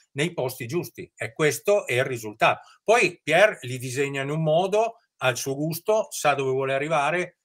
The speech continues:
io ho il mio, e questo fa le differenze fra tutti, insomma.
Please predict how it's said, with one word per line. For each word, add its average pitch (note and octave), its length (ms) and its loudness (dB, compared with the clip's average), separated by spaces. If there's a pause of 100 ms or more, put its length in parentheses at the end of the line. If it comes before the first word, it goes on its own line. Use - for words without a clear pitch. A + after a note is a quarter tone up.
io D3 200 0
ho C#3+ 40 2
il E3 80 -2
mio, E3 440 -2 (200)
e D#3+ 140 -4
questo D3+ 400 0
fa C3+ 200 2
le E3+ 120 0
differenze B2+ 1040 -2 (560)
fra G2 200 -10
tutti, C#3+ 340 -8
insomma. F2+ 440 -10